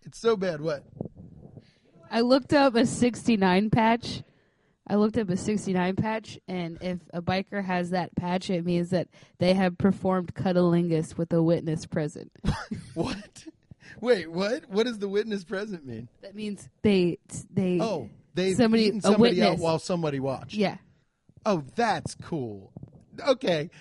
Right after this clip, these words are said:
Speaker 1: how much is that patch, and how do we get, like, a hundred of them?
Speaker 2: I, I think they're invaluable.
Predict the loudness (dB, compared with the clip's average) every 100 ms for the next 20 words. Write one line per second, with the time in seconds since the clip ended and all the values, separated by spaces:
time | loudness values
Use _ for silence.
0 | -20 -8 -6 -4 -6 -6 -4 -4 -4 -6
1 | -8 -10 -6 -4 -4 -6 -8 -10 -10 -12
2 | -12 -12 -14 -16 -20 -20 -20 _ -20 -20
3 | _ _ _ -20 _ _ _ _ _ -12
4 | -8 -8 -12 _ _ _ _ _ _ _
5 | -20 -8 -6 -2 -2 0 -2 0 0 -2
6 | -8